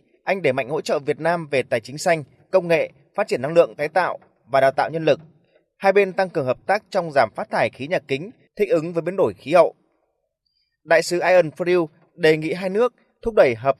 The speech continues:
tác phát triển kinh tế xã hội trong nhiều lĩnh vực và cho biết, với thế mạnh của mình, Anh sẵn sàng giúp Việt Nam trong chuyển đổi xanh, chuyển đổi năng lượng và hợp tác với Việt Nam để duy trì hòa bình, ổn định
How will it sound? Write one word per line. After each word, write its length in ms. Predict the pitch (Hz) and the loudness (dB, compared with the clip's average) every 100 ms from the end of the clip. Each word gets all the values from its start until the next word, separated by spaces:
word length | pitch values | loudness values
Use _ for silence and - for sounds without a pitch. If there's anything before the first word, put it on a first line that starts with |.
| - | -2
tác 220 | 196 226 _ - | -4 -4 _ -8
phát 120 | 208 | -8
triển 260 | - 190 113 - | -2 -2 -2 -8
kinh 140 | 165 | -10
tế 140 | 156 156 | -6 -4
xã 120 | 226 | 0
hội 300 | 214 151 - - | 2 0 -2 -10
trong 160 | 170 | -6
nhiều 100 | 165 | -4
lĩnh 180 | 123 143 | -6 0
vực 160 | 185 - _ _ _ | 0 0 _ _ _
và 220 | 113 127 | -2 -2
cho 140 | - 151 | -2 -2
biết, 220 | 190 226 _ _ _ - | -2 -4 _ _ _ -2
với 100 | 170 | -2
thế 100 | 214 | 0
mạnh 180 | 185 147 | -2 -4
của 140 | 143 | -4
mình, 260 | 135 151 127 _ _ - | 0 -2 -4 _ _ -10
Anh 160 | 170 | -8
sẵn 140 | 170 190 | -8 -8
sàng 280 | - 165 131 | -4 -4 -4
giúp 180 | 190 | -8
Việt 140 | 185 139 | -8 -6
Nam 260 | 160 165 143 _ - | -2 -2 -4 _ -4
trong 180 | 185 175 | -4 -4
chuyển 200 | 160 120 | -10 -8
đổi 140 | 107 | -6
xanh, 280 | - 160 147 _ _ - | -2 -2 -4 _ _ -6
chuyển 200 | 160 147 | -2 4
đổi 200 | 143 117 | 4 2
năng 160 | 165 | 0
lượng 220 | 175 143 - _ - | 2 0 -2 _ -6
và 120 | 139 | 0
hợp 160 | 143 - | 0 0
tác 160 | 190 190 | -4 -4
với 100 | 175 | -6
Việt 140 | 147 | -6
Nam 300 | 135 156 147 _ _ | -4 -4 -6 _ _
để 160 | 160 135 | -4 -2
duy 160 | 120 170 | -2 -6
trì 180 | 156 123 | -6 -8
hòa 240 | 113 123 | -6 -4
bình, 220 | 127 123 120 | -2 -4 -6
ổn 240 | - 110 | -8 -6
định 200 | 117 127 | -4 -6